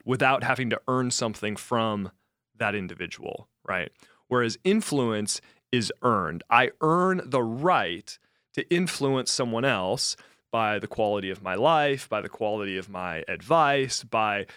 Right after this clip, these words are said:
them looking at me and seeing me as somebody worth following to or following or paying attention to, not because, "Oh, that person's my boss," or, "Oh, I'm gonna get in trouble if I don't."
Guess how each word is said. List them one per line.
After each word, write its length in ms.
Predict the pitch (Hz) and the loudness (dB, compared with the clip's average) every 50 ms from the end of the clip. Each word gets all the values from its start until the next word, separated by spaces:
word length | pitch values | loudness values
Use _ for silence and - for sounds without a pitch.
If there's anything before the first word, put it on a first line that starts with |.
| - _ | -20 _
them 320 | 110 120 143 147 151 147 143 | -4 0 2 2 2 2 0
looking 320 | 135 135 131 - 131 123 | 0 -2 -2 -2 -4 -4
at 80 | 117 107 | -2 0
me 320 | 120 131 143 143 143 139 | 0 2 2 2 2 2
and 140 | 123 113 110 | 0 0 -2
seeing 360 | - - 143 143 139 135 131 | -2 -2 0 0 0 0 0
me 140 | 131 135 135 | 0 0 0
as 120 | 123 113 | 0 0
somebody 420 | - - 143 139 139 139 135 131 123 | -2 -2 0 0 0 0 0 0 -2
worth 400 | 113 101 123 139 147 143 - - | -2 0 2 2 2 2 0 -2
following 480 | - 131 127 135 135 131 131 127 123 | 2 4 4 4 4 2 -2 -4 -4
to 260 | 120 - 147 135 139 | -2 -2 0 2 2
or 160 | 131 117 - - - | 2 0 -2 -6 -6
following 480 | - - - 131 127 131 135 131 131 123 | 2 4 4 6 6 4 2 0 0 -2
or 60 | 110 | -2
paying 260 | - 123 131 127 123 | 0 0 0 2 2
attention 460 | 107 - - - 214 233 - 139 117 | 0 -2 0 0 2 2 2 0 0
to, 340 | 107 - - 95 95 95 92 - - - - - - _ - | 0 0 0 0 0 0 -2 -4 -8 -18 -20 -20 -20 _ -4
not 340 | - 143 156 170 175 175 - | 2 4 6 6 4 4 2
because, 540 | 147 147 139 - 156 143 131 131 131 123 127 - - | -2 -2 0 2 2 2 2 2 0 0 -2 0 2
"Oh, 280 | 147 143 143 143 139 | 2 4 4 2 2
that 160 | 135 135 113 - | 0 0 -2 -2
person's 400 | - 131 123 - 110 113 110 113 | -2 -2 -2 -2 -4 -4 -2 0
my 140 | 110 104 | 0 0
boss," 520 | 104 104 117 139 143 135 131 127 120 110 - | 0 2 2 4 4 4 4 2 0 -2 -2
or, 140 | 117 104 - | -2 -2 0
"Oh, 160 | 135 131 131 | 0 0 0
I'm 100 | 127 120 120 | 0 -2 -4
gonna 120 | 113 117 | -6 -6
get 120 | 101 117 101 | -6 -6 -6
in 40 | 113 | -6
trouble 340 | - - 123 120 113 117 110 | -2 0 0 0 2 0 -2
if 100 | - - | 0 0
I 140 | 101 98 98 | -2 0 0
don't." 500 | 101 - 135 127 117 110 104 101 - | 0 0 2 2 2 0 -2 -4 -8